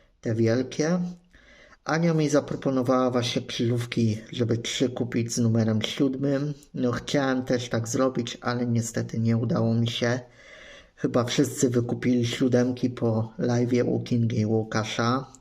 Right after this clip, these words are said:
Kochani, serdecznie was pozdrawiam. Byłem w pięciu nawet kolekturach, y, wiecie, dzień po dniu, szukałem, tak szukałem, nie znalazłem żadnej siódemki, no to jest po prostu szok.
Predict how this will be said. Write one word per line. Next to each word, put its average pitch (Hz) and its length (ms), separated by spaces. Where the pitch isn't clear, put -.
Kochani, 113 400
serdecznie 117 580
was 139 220
pozdrawiam. 117 800
Byłem 151 300
w - 140
pięciu 143 560
nawet 117 360
kolekturach, 123 1080
y, 117 420
wiecie, 117 380
dzień 127 320
po 120 180
dniu, 120 560
szukałem, 120 640
tak 110 240
szukałem, 127 600
nie 139 260
znalazłem 120 640
żadnej 117 400
siódemki, 113 680
no 117 80
to 123 160
jest 120 240
po 120 100
prostu 117 400
szok. - 440